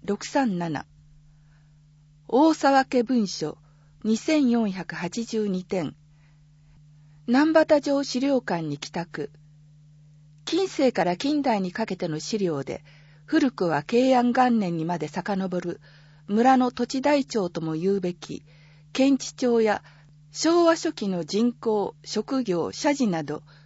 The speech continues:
村の概要を把握する明細帳、水利や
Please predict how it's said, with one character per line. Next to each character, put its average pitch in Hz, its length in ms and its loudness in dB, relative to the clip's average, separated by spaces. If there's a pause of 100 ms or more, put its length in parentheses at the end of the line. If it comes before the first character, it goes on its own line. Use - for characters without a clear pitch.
(360)
村 269 300 6
の 320 160 2
概 294 280 2
要 285 180 2
を 269 60 0
把 254 240 0
握 - 120 -8
す 233 180 -6
る 233 140 -2
明 226 240 2
細 214 280 0
帳、 190 360 -4 (540)
水 302 340 2
利 185 100 -2
や 165 200 -2